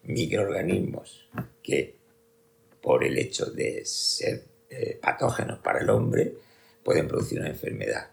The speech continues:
pero que además llegan a producir toxinas. Y entonces la enfermedad puede venir como consecuencia de la ingestión de la toxina. Por ejemplo, cuando típicas reuniones de una boda o un bautizo,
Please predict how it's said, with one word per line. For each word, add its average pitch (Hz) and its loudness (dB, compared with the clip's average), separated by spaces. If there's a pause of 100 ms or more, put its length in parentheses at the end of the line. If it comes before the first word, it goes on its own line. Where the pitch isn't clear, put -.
(120)
pero - 4
que - 2
además - 0 (120)
llegan - 0
a - -4
producir - -4
toxinas. - -6 (1120)
Y 60 -2
entonces - 0
la 71 4
enfermedad - -2
puede - 2
venir - 0
como - -6
consecuencia - -4
de - -8
la - -2
ingestión - -4
de - -4
la - -2
toxina. - -8 (1300)
Por - 4
ejemplo, - 2
cuando - -2
típicas - -2
reuniones 104 -2
de - 0 (100)
una 92 -2
boda - 2
o - -2
un - -6
bautizo, - -2